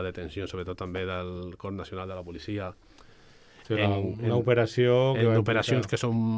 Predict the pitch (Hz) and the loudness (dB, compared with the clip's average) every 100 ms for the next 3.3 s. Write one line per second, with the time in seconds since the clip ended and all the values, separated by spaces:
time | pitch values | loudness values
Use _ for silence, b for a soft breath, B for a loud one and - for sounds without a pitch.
0 | 110 107 107 110 113 117 113 107 117 117 | 0 -2 -2 0 0 0 -2 -2 -4 -2
1 | 113 113 120 110 98 98 104 101 95 98 | -2 -2 -2 -2 -4 -4 -4 -4 -4 -4
2 | 98 95 98 95 95 92 98 98 95 95 | -6 -6 -6 -6 -6 -6 -8 -8 -8 -8
3 | 98 95 101 | -8 -8 -6